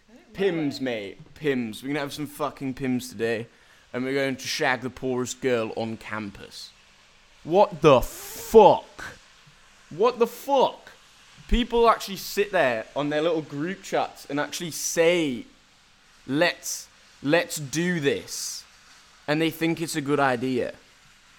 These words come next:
And whoever leaked that, I m-, I mean, I suppose it's on a group chat or something, I don't know.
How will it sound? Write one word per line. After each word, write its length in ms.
And 120
whoever 260
leaked 400
that, 400
I 60
m-, 100
I 140
mean, 160
I 20
suppose 480
it's 140
on 80
a 40
group 320
chat 320
or 80
something, 400
I 100
don't 120
know. 240